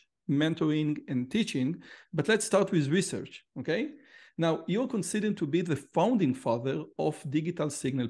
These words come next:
processing, and I'm not the one who did it. Uh, uh, Aryeh Nehorai, the editor of I triple E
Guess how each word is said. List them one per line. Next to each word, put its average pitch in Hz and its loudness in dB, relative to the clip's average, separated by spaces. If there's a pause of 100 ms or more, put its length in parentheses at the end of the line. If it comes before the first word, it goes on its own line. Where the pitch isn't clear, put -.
processing, 139 -2 (140)
and 160 0
I'm 240 4
not 226 2 (520)
the 143 2
one 139 4
who 123 0 (120)
did 143 2 (100)
it. - -4 (300)
Uh, 143 4 (500)
uh, 139 2 (180)
Aryeh 196 2 (240)
Nehorai, 139 2 (160)
the 131 0 (180)
editor 170 2
of 123 -4
I 143 0
triple 143 -4
E 139 2